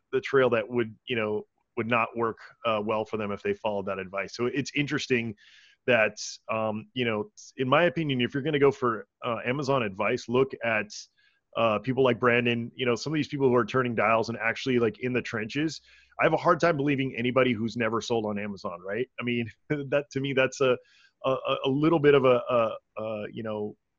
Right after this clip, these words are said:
a red flag in terms of, you know, it's a Google agency, Google ad or Facebook ad agencies that's, that's like, "Hey, yeah, now we're doing Amazon," right? Um, 'cause to me, they're, they're lacking that expertise,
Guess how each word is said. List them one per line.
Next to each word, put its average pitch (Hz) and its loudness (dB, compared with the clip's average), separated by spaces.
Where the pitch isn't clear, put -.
a 123 0
red 123 2
flag 120 0
in 107 -6
terms 117 -4
of, 110 -2
you 120 -2
know, 110 -4
it's 127 -6
a 117 2
Google 135 2
agency, 123 0
Google 135 0
ad 120 4
or 117 0
Facebook 123 -4
ad 110 0
agencies 110 -6
that's, 110 -8
that's 120 -4
like, 120 -2
"Hey, 147 -2
yeah, 139 4
now 127 0
we're 139 2
doing 123 -2
Amazon," 113 -6
right? 113 -2
Um, 117 0
'cause 131 2
to 139 -8
me, 147 0
they're, 135 4
they're 127 4
lacking 117 0
that 113 0
expertise, 110 -8